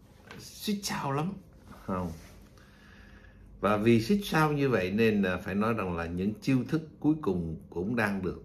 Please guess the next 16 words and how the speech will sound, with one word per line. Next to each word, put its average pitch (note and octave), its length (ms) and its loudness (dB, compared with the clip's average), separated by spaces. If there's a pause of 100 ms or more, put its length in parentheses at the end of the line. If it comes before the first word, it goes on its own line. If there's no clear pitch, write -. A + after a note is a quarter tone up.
(140)
tung G2 200 -4
ra. F2+ 240 -4 (1600)
Chúng E3+ 120 4
ta D3 180 6
nhớ C#3+ 420 6
mới D#3 220 6
đây B2+ 380 4
á, B2 100 0 (160)
cựu G#2 260 8
tổng G2 200 -2
thống C3 260 -2
Donald G#2+ 520 0
Trump G#2 320 0 (340)
có A#2 300 2
một G#2 360 0 (220)
buổi G#2+ 640 -2